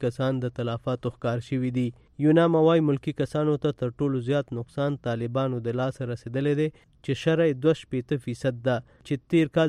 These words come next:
د دې وخت په مقابله کې پنځه فیصد اضافه ده. افغان امنیتي ځواکونو د لاسه ملکي کسانو ته د نقصان شرح یو ویشت فیصد ده، چې تیر کال د دې وخت په مقابله کې دوه فیصد کموالی ښایي. خو د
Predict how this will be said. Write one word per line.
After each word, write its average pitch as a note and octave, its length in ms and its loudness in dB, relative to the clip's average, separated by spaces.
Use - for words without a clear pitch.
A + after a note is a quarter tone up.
د C#3 40 0
دې D3+ 200 4
وخت - 140 -4
په B2 140 0
مقابله B2+ 540 -2
کې - 360 -8
پنځه C#3+ 360 2
فیصد D3 340 0
اضافه B2 440 0
ده. B2+ 120 2
افغان F3 360 2
امنیتي D3+ 400 0
ځواکونو D3 480 0
د C3+ 100 2
لاسه D3+ 300 0
ملکي C3 280 -6
کسانو C#3 460 -2
ته C3+ 160 -4
د A#2+ 160 0
نقصان B2+ 480 -4
شرح D3+ 260 0
یو D#3+ 80 8
ویشت B2+ 260 -4
فیصد B2+ 460 -2
ده، A#2+ 100 2
چې C#3 120 -2
تیر D#3+ 240 2
کال D#3 220 2
د - 20 0
دې D3 100 2
وخت - 160 -4
په C3+ 220 0
مقابله B2+ 560 -2
کې E3 120 -4
دوه D3+ 220 2
فیصد C3+ 440 -2
کموالی B2+ 540 2
ښایي. B2 260 0
خو D3 200 0
د C#3+ 180 4